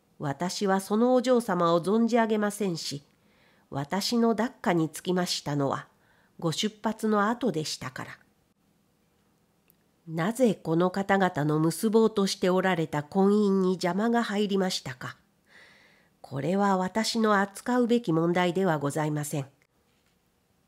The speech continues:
ともかくも結婚式は挙げられ、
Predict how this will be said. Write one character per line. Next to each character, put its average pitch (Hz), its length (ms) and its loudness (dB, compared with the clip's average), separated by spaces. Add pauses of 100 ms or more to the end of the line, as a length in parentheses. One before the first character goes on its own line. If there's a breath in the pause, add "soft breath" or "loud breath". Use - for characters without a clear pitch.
(200)
と 240 140 4
も 285 120 4
か 156 160 -2
く 147 140 -6
も 143 160 2
結 156 300 -6
婚 220 220 6
式 - 280 -6
は 143 200 2
挙 151 160 0
げ 165 60 0
ら 160 140 -2
れ、 156 180 -6